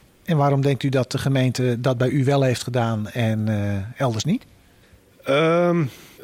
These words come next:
Speaker 2: een aantal bewoners die hebben het gevoel, een aantal jaar geleden was er, eh, waren de werkzaamheden verderop op de Dierenriem.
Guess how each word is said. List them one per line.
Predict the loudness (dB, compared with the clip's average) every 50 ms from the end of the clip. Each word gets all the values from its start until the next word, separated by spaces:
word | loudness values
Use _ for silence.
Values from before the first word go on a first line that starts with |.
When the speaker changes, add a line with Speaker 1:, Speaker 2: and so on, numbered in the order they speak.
| -20 -12 -4
Speaker 2:
een | -4 -4 -4 -2
aantal | -2 0 0 0 0 0 -2
bewoners | -2 0 0 0 0 0 0 -2 -2 -2
die | -2 0 0 2 0
hebben | 0 0 0 0
het | 0 0 -2
gevoel, | -4 -8 -4 -2 0 0 0 -2 -2
een | -4 -6 -4
aantal | -4 -4 -4 -2 -2 0
jaar | 0 2 0 0 0
geleden | 0 -2 0 0 0 -2
was | -2 -2 -2 -2
er, | -4 -2
eh, | -2 0 0 0 -2 -4 -6 -8 -16 -16 -18 -18 -20 -20 -20 -12 _
waren | -4 -4 -4
de | -2 -2
werkzaamheden | -2 -2 -2 -2 -4 -2 -2 -2 -2 -2 -4 -4
verderop | -4 -4 -4 -4 -2 -2 -2 -2 -2 -4
op | -6 -6 -4
de | -2 -2 -2 -2 -4 -6 -10 -8
Dierenriem. | -4 -2 -2 -2 -2 -2 -4 -4 -6 -6